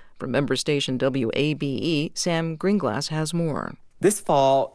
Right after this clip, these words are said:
Speaker 2: U S District Judge Steve Jones ordered Georgia's Republican-controlled legislature to create one new majority black congressional district.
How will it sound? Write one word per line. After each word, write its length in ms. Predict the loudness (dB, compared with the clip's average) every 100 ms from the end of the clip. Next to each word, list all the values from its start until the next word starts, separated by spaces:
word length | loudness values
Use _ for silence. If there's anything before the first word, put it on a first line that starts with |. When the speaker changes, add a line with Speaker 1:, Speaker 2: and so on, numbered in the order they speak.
| -8
Speaker 2:
U 200 | -2 0
S 240 | 2 0 -2
District 460 | -2 0 -2 -2
Judge 300 | 0 0 0
Steve 560 | -6 -8 -4 0 -2 0
Jones 500 | 2 4 4 2 -2 -2
ordered 500 | 2 4 4 2 0
Georgia's 400 | 2 4 4 4
Republican-controlled 1120 | 2 2 0 2 2 4 0 2 2 2 4
legislature 880 | 2 2 -2 0 0 0 2 2 2
to 220 | 0 -2
create 640 | -2 -4 0 4 4 4
one 640 | 0 -2 2 4 4 2 0
new 340 | 0 4 4 2
majority 480 | 0 0 2 2 2
black 340 | 0 0 -2
congressional 600 | -4 -4 -2 -4 -6 -8 -8
district. 560 | -8 -8 -4 -4 -6